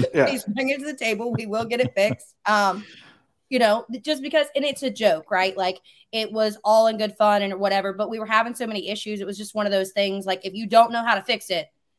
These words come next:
Speaker 2: bring it to the table and we'll get it fixed. Like, don't
Speaker 1: Yeah.
Speaker 2: try
Speaker 1: Don't be that, don't
Speaker 2: to
Speaker 1: be
Speaker 2: fix
Speaker 1: that
Speaker 2: it.
Speaker 1: guy.
Speaker 2: Don't know what you're doing.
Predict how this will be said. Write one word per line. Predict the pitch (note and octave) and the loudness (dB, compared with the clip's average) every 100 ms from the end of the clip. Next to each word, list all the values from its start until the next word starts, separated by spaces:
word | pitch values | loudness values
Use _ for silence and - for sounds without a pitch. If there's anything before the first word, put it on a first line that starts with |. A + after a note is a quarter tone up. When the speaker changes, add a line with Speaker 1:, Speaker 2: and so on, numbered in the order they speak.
| _ - | _ -2
Speaker 2:
bring | A3 | -2
it | G3 | -2
to | F#3 | -8
the | E3 | -4
table | A3 F#3+ F3+ | 0 0 0
and | E3 F3+ | -2 -2
we'll | E3+ | -2
get | F3 | -4
it | - - | -6 -4
fixed. | F3+ - - | -4 -4 -6
Like, | E3+ E3 | -4 -4
don't | G3+ G3 F#3+ | 0 2 4
Speaker 1:
Yeah. | C3 F#2+ - - - | 2 0 -8 -20 -12
Speaker 2:
try | - A3+ G#3+ | 4 8 10
Speaker 1:
Don't | |
be | E3+ | 10
that, | D3+ C3 - - - | 10 6 2 -6 2
don't | E3+ | 4
Speaker 2:
to | |
Speaker 1:
be | G3+ | 6
Speaker 2:
fix | F3 | 8
Speaker 1:
that | C#3+ | 8
Speaker 2:
it. | C#3+ | 6
Speaker 1:
guy. | A2+ | 2
Speaker 2:
Don't | A2 A#3+ | 4 2
know | G#3+ A3+ G#3 | 4 2 4
what | F#3+ G3+ | 4 2
you're | F#3 | 0
doing. | F3 F3 - - | -6 -6 -8 -20